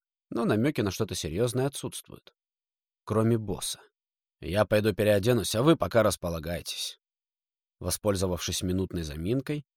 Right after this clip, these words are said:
Ян быстро от нас сбегает. Хочу последовать за ним, чтобы убедиться, что с ним всё в порядке. Но его друзья тут же активно начинают привлекать к себе моё внимание. Сердце тревожно сжимается от нехорошего предчувствия.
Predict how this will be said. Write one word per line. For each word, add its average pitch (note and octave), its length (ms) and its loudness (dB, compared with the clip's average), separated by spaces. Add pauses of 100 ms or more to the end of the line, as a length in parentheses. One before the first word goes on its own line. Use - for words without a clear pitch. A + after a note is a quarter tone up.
(140)
Ян D3 320 4
быстро A2+ 380 0
от C#2+ 100 -8
нас F2+ 180 -4
сбегает. F#2+ 600 -8 (580)
Хочу C3 240 2
последовать C3+ 560 4
за C3 140 4
ним, D#3+ 240 0
чтобы F2+ 300 -6
убедиться, A2 440 -4
что - 180 -6
с - 100 -6
ним G#2+ 120 0
всё G2 160 -6
в - 80 -14
порядке. - 540 -4 (380)
Но A3+ 100 0
его F#3+ 180 8
друзья D3 420 6
тут F3+ 260 0
же C#3 120 8
активно C#3+ 400 4
начинают A2 520 2
привлекать F2+ 500 -2
к - 60 -14
себе E2+ 300 -2
моё F#2 200 0
внимание. F2+ 600 -6 (600)
Сердце A2+ 420 4
тревожно G#2+ 440 0
сжимается G2 680 0
от G2 160 -4
нехорошего F#2+ 520 -4
предчувствия. - 800 -12